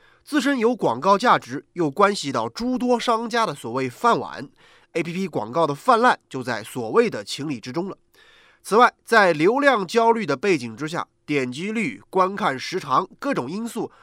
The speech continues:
往往又是衡量广告的重要标尺。于是乎，能让您多点一下就想办法让您多点一下；能让您多看一秒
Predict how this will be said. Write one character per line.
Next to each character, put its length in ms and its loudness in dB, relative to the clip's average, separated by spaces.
往 140 4
往 160 2
又 140 2
是 140 -2
衡 240 -6
量 220 -2
广 280 -6
告 160 4
的 100 -6
重 160 -4
要 140 2
标 220 4
尺。 220 -8
于 120 0
是 140 0
乎， 260 -4
能 260 2
让 160 6
您 140 -4
多 220 0
点 200 -6
一 60 -6
下 240 -2
就 140 -4
想 180 -6
办 160 6
法 180 -2
让 160 -4
您 140 -8
多 200 -2
点 140 -6
一 60 -16
下； 180 -6
能 120 4
让 120 4
您 120 -4
多 160 2
看 180 -2
一 80 0
秒 260 -2